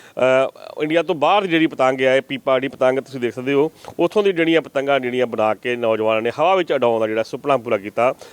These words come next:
ਤੇ ਖਾਸ ਕਰਕੇ ਅਸੀਂ ਦੇਖਦੇ ਵੀ ਜਿਹੜਾ ਕਿ ਇਹਨਾਂ ਨੇ ਇੱਕ ਡਰੈਗਨ ਜਿਹੜੀ ਆ, ਡਰੈਗਨ ਪਤੰਗ ਵੀ ਤੁਸੀਂ ਦੇਖਿਆ ਵੀ ਕਿੰਨੀ ਵਧੀਆ ਤਰੀਕੇ ਨਾਲ ਜਿਹੜਾ ਤਿਆਰ ਕੀਤੀ ਗਈ ਆ। ਤੇ ਮੈਂ ਆਪਣੇ ਦਰਸ਼ਕਾਂ ਨੂੰ ਜ਼ਰੂਰ ਖਾਸ ਕਰਕੇ ਜਿਹੜੇ ਪਿਆਰ ਕਰਦੇ ਨੇ ਇੱਕ ਦੂਜੇ ਨੂੰ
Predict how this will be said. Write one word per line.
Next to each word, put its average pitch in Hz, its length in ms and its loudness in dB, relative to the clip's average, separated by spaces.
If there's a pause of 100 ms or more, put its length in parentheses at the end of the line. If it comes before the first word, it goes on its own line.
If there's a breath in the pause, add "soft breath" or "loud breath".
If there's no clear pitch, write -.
(100)
ਤੇ 165 80 2
ਖਾਸ 165 260 0
ਕਰਕੇ 175 240 0
ਅਸੀਂ 175 120 -2
ਦੇਖਦੇ 165 240 2
ਵੀ 156 100 -2
ਜਿਹੜਾ 151 180 2
ਕਿ 160 300 -2 (380 loud breath)
ਇਹਨਾਂ 160 200 0
ਨੇ 165 100 0
ਇੱਕ 165 140 -8
ਡਰੈਗਨ 190 380 -2
ਜਿਹੜੀ 165 260 0
ਆ, 143 100 2
ਡਰੈਗਨ 156 400 0
ਪਤੰਗ 143 280 -2
ਵੀ 139 120 -2
ਤੁਸੀਂ 123 320 -4
ਦੇਖਿਆ 143 260 0
ਵੀ 135 120 -6
ਕਿੰਨੀ 165 200 0
ਵਧੀਆ 185 320 0
ਤਰੀਕੇ 160 260 -8
ਨਾਲ 120 80 -4
ਜਿਹੜਾ 120 200 2
ਤਿਆਰ 110 200 2
ਕੀਤੀ 117 340 -8
ਗਈ 127 160 0
ਆ। 151 140 4 (320 loud breath)
ਤੇ 143 60 -6
ਮੈਂ 139 80 4
ਆਪਣੇ 135 140 0
ਦਰਸ਼ਕਾਂ 135 220 0
ਨੂੰ 147 40 2
ਜ਼ਰੂਰ 165 140 -2
ਖਾਸ 151 260 0
ਕਰਕੇ 156 360 -2 (380 loud breath)
ਜਿਹੜੇ 185 240 2
ਪਿਆਰ 202 340 0
ਕਰਦੇ 156 300 2
ਨੇ 139 60 4
ਇੱਕ 127 80 -8
ਦੂਜੇ 131 260 -2
ਨੂੰ 185 240 2